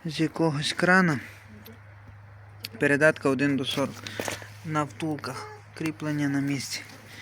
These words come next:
Ще такий редуктор є маленький. Передатка один до сто. Двохступенчастий. Ось на,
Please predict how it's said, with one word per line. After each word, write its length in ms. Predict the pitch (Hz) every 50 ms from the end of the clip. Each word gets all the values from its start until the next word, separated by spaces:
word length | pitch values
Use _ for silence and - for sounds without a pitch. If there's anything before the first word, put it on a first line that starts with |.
| - - - - - - - - - - - - - - - - - - - - - - - - - - - - - - - - - - - - - - - - - - -
Ще 140 | - - 156
такий 300 | - - - - 175 175
редуктор 480 | 170 165 151 165 165 - - - 165 156
є 160 | 156 160 156
маленький. 600 | 151 151 151 160 160 151 147 151 147 135 - - - - - - - - - - - - - -
Передатка 580 | - 160 160 160 147 143 160 160 - - - 156
один 300 | 151 151 147 156 156 156
до 120 | 147 151
сто. 440 | 143 - - - - - 160 156 156 - - - - 107 - -
Двохступенчастий. 1120 | 143 139 147 160 160 - - - - 151 - - 151 147 143 - - 123 - - - - - - - - - - - - - - - - - - 123
Ось 240 | 143 143 - - - - 95 - - - - - -
на, 280 | 156 160 156 160 165